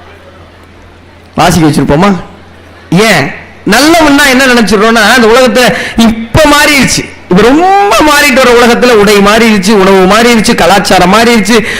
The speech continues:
மனோநிலையும் மாறிடுச்சு. இன்னைக்கு மனநிலை என்ன சொல்லுது? நல்லவன்னா ஒண்ணு இந்த உலகத்துல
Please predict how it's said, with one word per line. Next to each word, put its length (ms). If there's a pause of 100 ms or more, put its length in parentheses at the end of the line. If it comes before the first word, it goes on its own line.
மனோநிலையும் 800
மாறிடுச்சு. 440
இன்னைக்கு 220
மனநிலை 280
என்ன 140
சொல்லுது? 460
நல்லவன்னா 680 (1040)
ஒண்ணு 420
இந்த 140
உலகத்துல 420